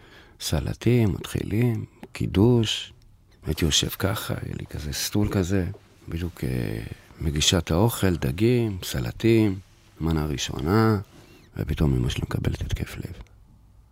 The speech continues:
נפלה עליי. עכשיו, אני לא, זה לא כיסא, זה סטול. נפלה עליי, אני נפלתי ככה, אני פתחתי את הראש שלי, לא יודע אם זה לא גדל לי פה, ופרפרה.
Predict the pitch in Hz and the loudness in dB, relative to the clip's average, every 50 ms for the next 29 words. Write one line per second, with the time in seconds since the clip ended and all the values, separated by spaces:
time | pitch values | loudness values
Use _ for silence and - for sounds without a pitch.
0 | - - - 78 - - 98 95 90 85 80 78 80 78 71 73 95 - - - | -6 -2 0 0 0 2 2 4 4 4 2 0 -2 -4 -6 -8 -10 -14 -20 -20
1 | - - - _ _ _ _ - - - - - - _ _ _ - - 62 64 | -20 -20 -20 _ _ _ _ -20 -20 -20 -20 -20 -20 _ _ _ -14 -12 -10 -6
2 | 73 80 101 113 110 110 117 123 127 123 117 113 113 110 117 120 110 - - - | -4 -2 0 0 2 4 4 4 4 4 4 4 2 2 2 0 -4 -6 -14 -20
3 | - - - - _ - - - - - - - - - - - - 80 85 90 | -20 -20 -20 -16 _ -6 -6 -6 -6 -8 -14 -16 -20 -20 -20 -14 -4 2 6 6
4 | 107 123 - - 165 - - - 76 73 82 76 - - - - 160 117 73 64 | 6 6 4 2 2 2 2 2 2 2 2 2 0 0 0 2 2 2 0 0
5 | - - - - - - - - _ _ _ _ - - - - - - - - | -4 -16 -20 -20 -20 -20 -20 -20 _ _ _ _ -20 -20 -20 -20 -20 -20 -20 -20
6 | - - - - - - - 117 - - 107 107 107 107 107 107 107 104 98 95 | -20 -20 -20 -20 -20 -16 -14 -14 -10 -4 -2 -2 0 0 -2 -2 -4 -4 -2 -2
7 | 95 87 - - 73 73 - 76 64 - 58 52 - - - - 90 104 113 - | -4 -4 -6 -8 -10 -10 -10 -12 -12 -12 -12 -14 -12 -14 -12 -10 -10 -10 -10 -12
8 | - - - - 76 80 - 82 - - - - - 71 - - 58 52 - - | -16 -12 -2 2 2 6 6 6 6 4 0 0 0 -2 0 0 0 0 0 -2
9 | - - - 98 101 113 - - - _ - - - - - - - - - - | -2 -2 -2 -2 -2 -4 -6 -10 -20 _ -20 -20 -20 -20 -20 -20 -20 -20 -20 -18
10 | - - - - 80 78 78 73 71 73 71 71 67 - 69 64 - 67 60 - | -12 -10 -8 -6 -6 -4 -4 -4 -4 -4 -2 -2 -2 -2 -4 -4 -2 -4 -4 -4
11 | - - - - 85 131 - - - - - - - - - - - - - - | -6 -8 -6 -6 -6 -8 -8 -14 -20 -20 -20 -20 -20 -20 -20 -16 -16 -16 -16 -18
12 | - - - - - - - - - - 85 82 - - 104 101 120 123 131 135 | -20 -20 -20 -20 -20 -20 -20 -18 -8 -2 0 4 4 6 6 6 4 4 4 2